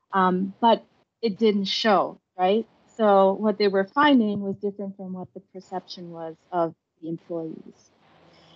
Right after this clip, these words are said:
And so I think it's gonna be a very, it may actually lead into a bit of a fight <laughs> of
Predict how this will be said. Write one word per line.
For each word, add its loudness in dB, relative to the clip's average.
And 4
so 8
I 4
think 2
it's -8
gonna -6
be -4
a -2
very, 0
it -6
may 6
actually 2
lead 2
into -2
a 0
bit 0
of 2
a -4
fight 2
<laughs> -2
of 2